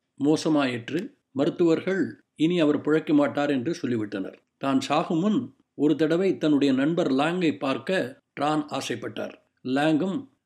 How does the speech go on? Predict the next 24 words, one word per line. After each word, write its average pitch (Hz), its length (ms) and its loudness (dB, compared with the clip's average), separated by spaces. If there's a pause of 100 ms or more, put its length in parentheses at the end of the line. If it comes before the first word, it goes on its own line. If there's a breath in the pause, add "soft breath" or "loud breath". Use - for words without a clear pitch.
(120)
அவரை 139 280 2
போய் 139 200 0
பார்த்தார். - 600 -8 (120)
லாங்கை 175 500 -2
பார்த்த 139 480 0
ட்ரான் 180 360 -2 (140)
உணர்ச்சி 165 420 2
வசப்பட்டு, 151 720 0 (420)
"நண்பரே, 156 540 0 (400)
உம்முடைய 175 340 2
உதவி 165 340 4
இல்லாமல் 180 600 2 (200)
நானும் 156 400 2
என் 143 220 2
குடும்பமும் 175 640 2
இவ்வளவு 165 360 2
நாள் 185 300 0
தாக்கு 165 300 2
பிடித்திருக்க 147 420 0
மாட்டோம். 127 420 2 (300)
உங்களுடைய 160 540 2
தாராள 180 420 4
குணம்தான் 160 680 2 (220)
என்னையும் 160 640 2